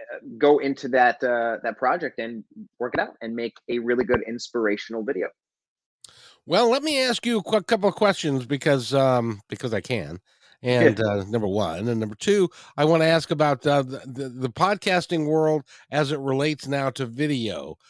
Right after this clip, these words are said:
Speaker 2: because
Speaker 1: Yeah.
Speaker 2: it's, it's becoming, it's not enough, I don't think, anymore to just put up a audio and edit it and stick it out there. You, you really need to start looking at doing what, are you familiar with Joe Rogan?
Speaker 1: I am, yes.
Speaker 2: Sure. Yeah.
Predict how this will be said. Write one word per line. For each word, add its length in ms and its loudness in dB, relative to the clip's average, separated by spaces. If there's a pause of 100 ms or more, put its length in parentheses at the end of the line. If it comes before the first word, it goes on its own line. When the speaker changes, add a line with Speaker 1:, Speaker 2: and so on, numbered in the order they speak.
(220)
Speaker 2:
because 280 0
Speaker 1:
Yeah. 80 0
Speaker 2:
it's, 160 -10
it's 240 -6
becoming, 680 0 (560)
it's 240 -4
not 280 0
enough, 580 0
I 140 -4
don't 260 -6
think, 300 -6
anymore 480 -4
to 140 -12
just 460 -8
put 140 -6
up 220 -8
a 260 -8 (380)
audio 640 -4
and 220 -8
edit 320 -8
it 260 -10
and 300 -8
stick 260 -12
it 60 -6
out 220 -6
there. 220 -12 (400)
You, 220 0
you 400 0
really 300 2
need 220 2
to 80 -6
start 300 -2
looking 420 -2
at 160 -4
doing 280 0
what, 160 -2 (260)
are 60 0
you 100 0
familiar 320 0
with 140 -2
Joe 160 -2
Rogan? 360 -8 (640)
Speaker 1:
I 160 8
am, 140 -2
yes. 260 -8
Speaker 2:
Sure. 220 -18 (220)
Yeah. 220 -6